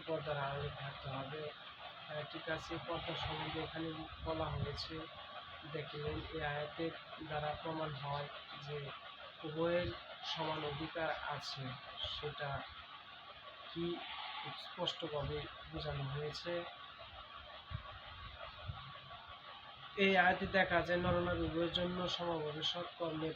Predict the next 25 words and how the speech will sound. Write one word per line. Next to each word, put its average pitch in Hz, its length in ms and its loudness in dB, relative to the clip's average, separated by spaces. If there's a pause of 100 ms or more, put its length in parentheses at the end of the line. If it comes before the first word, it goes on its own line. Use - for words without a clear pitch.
পুরস্কারের 160 480 -2 (100)
কথাও 143 360 0
ঘোষণা 139 400 -2 (100)
করা 131 180 0
হয়েছে। 160 500 0 (240)
একদিন 151 360 2
যে 170 160 2
সমাজে 151 440 2
নারীর 156 280 2 (100)
কোনো 143 180 -2
স্থানই 147 420 -2
ছিল 127 280 0
না, 123 180 -2 (1040)
একদিন 196 540 8 (500)
এই 208 140 8
সমাজে 202 480 8
নারীর 202 380 8 (100)
কোনো 190 420 4 (460)
স্থানই 196 440 6
ছিল 190 260 2
না, 175 180 6
নারীকে 170 500 6
মনে 175 280 4
করা 160 220 4
হতো 160 520 2